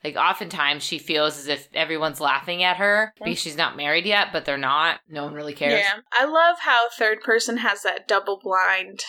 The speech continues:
Speaker 2: thing. A, an author that is good at it can open the window of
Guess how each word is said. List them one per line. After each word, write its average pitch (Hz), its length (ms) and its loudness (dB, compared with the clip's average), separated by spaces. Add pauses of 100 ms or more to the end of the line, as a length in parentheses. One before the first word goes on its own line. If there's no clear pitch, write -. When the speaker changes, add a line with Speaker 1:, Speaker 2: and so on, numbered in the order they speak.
(120)
Speaker 2:
thing. 208 320 4
A, - 320 0
an 240 100 2
author 262 340 2
that 190 200 2
is - 120 -6
good 247 240 4
at 277 160 6
it 294 180 2
can 240 260 0
open 240 420 2
the 226 100 2
window 214 840 4
of 196 200 4